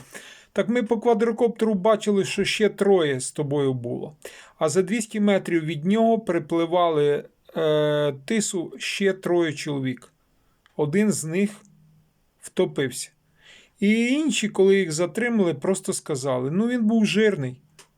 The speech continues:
не міг плавати, тому і потонув». Можете собі уявити? Друзі не витягували свого товариша з Тиси, а спокійно дивилися, як він тоне.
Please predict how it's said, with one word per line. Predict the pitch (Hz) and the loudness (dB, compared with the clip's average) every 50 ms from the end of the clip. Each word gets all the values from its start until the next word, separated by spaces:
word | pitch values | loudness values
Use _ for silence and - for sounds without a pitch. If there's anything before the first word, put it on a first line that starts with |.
| _ _ _ _ _ _ | _ _ _ _ _ _
не | - 170 180 185 | -4 -2 0 2
міг | 190 196 185 - | 2 2 2 0
плавати, | - - 185 190 202 196 175 165 - - - - - _ _ _ | -4 0 2 2 2 2 0 -2 -6 -10 -14 -16 -16 _ _ _
тому | _ 165 165 170 185 202 | _ -4 -2 2 2 2
і | 208 202 | 2 2
потонув». | 208 - 143 127 - 139 127 127 127 120 - - _ _ _ _ _ _ | 0 -6 -8 -6 -4 -4 -4 -4 -6 -8 -10 -18 _ _ _ _ _ _
Можете | 175 202 226 254 233 214 - 202 | -2 0 2 2 0 0 -2 -4
собі | - - 180 165 175 170 | -4 -4 -8 -6 -4 -2
уявити? | 165 156 143 143 131 127 - - _ _ - - - - - - - _ | -2 -2 -2 -4 -4 -6 -8 -16 _ _ -16 -16 -16 -16 -20 -20 -10 _
Друзі | 151 143 196 233 254 220 202 240 | -2 0 2 2 2 2 0 -2
не | 226 214 | -2 0
витягували | 208 196 202 208 - 226 247 247 220 214 233 220 208 196 | 0 0 0 2 2 2 2 4 4 4 4 4 4 2
свого | - - - 202 196 190 190 | 0 0 -2 0 0 0 2
товариша | 190 190 180 190 190 185 170 156 - 190 175 | 0 0 2 4 2 2 2 0 -4 -4 -4
з | - - | -4 -4
Тиси, | - - 196 180 185 - 170 | -2 0 0 0 0 -2 -2
а | 160 151 | -2 -2
спокійно | 143 - - - 175 170 - - 214 220 208 202 185 | -4 -6 -4 -4 -4 -2 -2 -2 0 2 2 2 2
дивилися, | 151 147 165 180 190 185 180 165 - 156 | 0 -2 2 2 4 4 4 0 -2 -6
як | 151 151 - | -8 -6 -6
він | 180 170 156 | -4 -4 -4
тоне. | 131 - 190 196 202 196 185 180 | -2 0 0 2 2 0 -2 -6